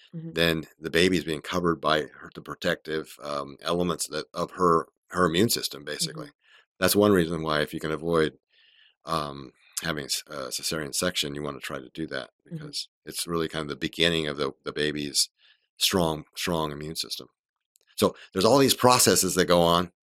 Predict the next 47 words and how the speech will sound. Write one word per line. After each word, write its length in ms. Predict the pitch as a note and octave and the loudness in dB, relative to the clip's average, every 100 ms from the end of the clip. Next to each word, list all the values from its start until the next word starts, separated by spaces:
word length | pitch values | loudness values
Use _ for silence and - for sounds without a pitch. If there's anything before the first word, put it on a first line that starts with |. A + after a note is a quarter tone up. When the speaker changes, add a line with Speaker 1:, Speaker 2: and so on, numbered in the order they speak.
| _ - _ | _ -20 _
Speaker 1:
Yeah. 140 | E3+ D3 | 0 4
Speaker 2:
and 260 | F#2+ F2 _ _ _ _ _ _ _ - | 6 4 _ _ _ _ _ _ _ 0
they're 120 | F#2+ | 0
best 320 | - A#2+ A#2 | 4 4 4
left 260 | G#2+ G#2 - | 4 4 4
alone. 440 | F2+ G2 G#2 C#2+ _ - _ | 2 4 4 0 _ -20 _
Speaker 1:
Yeah. 260 | D#3 C#3+ C3 _ _ - | -4 -2 -2 _ _ -4
I 60 | A3+ | 2
feel 120 | F4 | 4
like 120 | F4+ | 4
in 100 | G3+ | 4
some 180 | F3 F3 | 2 0
ways, 440 | E3 D3+ D3 - - | 0 0 2 0 2
like 120 | F3 | 0
you 60 | F3 | 2
said, 160 | F3 | 4
we're 100 | D#3 | 6
learning 200 | D3+ D3+ | 4 4
a 40 | D3 | -2
lot 160 | C3 | -4
more 140 | C#3 C3+ | -4 -6
than 100 | C3+ | -8
we 60 | |
used 200 | C3 C3+ | -8 -6
to 80 | - | -6
know. 140 | C3 A#2+ | -4 -2
I 80 | |
feel 180 | D3+ E3 | 0 2
like 120 | F3+ | 2
in 60 | E3 | 0
some 160 | D3+ D3+ | -4 -4
ways 200 | C#3+ - | -6 -2
having 380 | C#3+ C#3+ C3+ - _ _ | -2 -2 -6 -14 _ _
generations 440 | - D3+ D3 D3 D3+ | 2 2 4 0 0
of 60 | |
women 180 | D3 D3+ | -4 -4
on 100 | C3 | -2
birth 200 | C#3 C#3 | -2 -4
control 280 | C#3 - C3+ | -8 -4 -4
and 140 | C3+ | -4
seeing 300 | - C#3 C#3 | -6 -6 -4
the 80 | C3+ | -4
bad 220 | C3+ C#3 | 2 4
effects 320 | C#3 - C3+ - | 4 -2 -6 -2
that 180 | C#3 | -2
had, 300 | - C3 B2 C#3+ | -2 -2 -2 0
like, 180 | C#3+ | -2